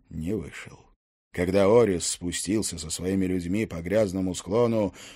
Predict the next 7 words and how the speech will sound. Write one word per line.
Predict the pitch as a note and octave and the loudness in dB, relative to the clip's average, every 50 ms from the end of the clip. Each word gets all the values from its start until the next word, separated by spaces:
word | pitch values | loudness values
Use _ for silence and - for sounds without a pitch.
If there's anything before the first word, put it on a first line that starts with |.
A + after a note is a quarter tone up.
| - | -14
старый | - - - - G#2+ B2 B2+ B2+ C3 | -10 -6 0 4 6 6 6 6 6
вояк | B2+ B2+ B2+ C3+ C#3+ C3+ - A#2 | 6 6 6 6 6 4 4 6
один | B2 B2 A2+ F#2+ E2 G2 C#3+ E3 D#3+ D3 C#3 | 6 6 4 4 0 0 0 2 2 2 2
отбивался | A#2+ G2+ F2+ E2+ G2+ G2+ F#2+ F2+ F#2+ G2+ A#2+ D3 C#3+ - - D3 C#3 | 0 0 0 0 2 2 2 2 4 2 2 2 2 0 0 0 0
от | G#2 - | 0 -2
полудюжины | - G2+ F#2+ F#2 F2+ E2+ D#2+ E2 E2+ E2+ F2 F#2+ F#2+ F#2+ G2 | -2 0 0 0 0 -2 -2 -4 -6 -4 -4 -2 -2 -2 0
человек, | - - B2 C3 C3+ C#3+ D3+ D#3 D3+ - - - - | 0 0 0 2 2 2 2 0 -2 -2 -6 -14 -18